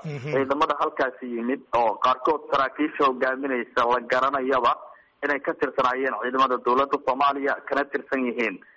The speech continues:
Speaker 2: Welina ay sheegeen inay ciidamada ka tirsan yihiin,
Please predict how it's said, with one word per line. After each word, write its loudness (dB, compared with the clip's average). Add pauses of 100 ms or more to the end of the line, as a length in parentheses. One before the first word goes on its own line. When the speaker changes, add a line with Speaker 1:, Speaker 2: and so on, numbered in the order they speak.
(240)
Speaker 2:
Welina 2
ay -4
sheegeen -2
inay 0
ciidamada 0
ka -6
tirsan -2
yihiin, 0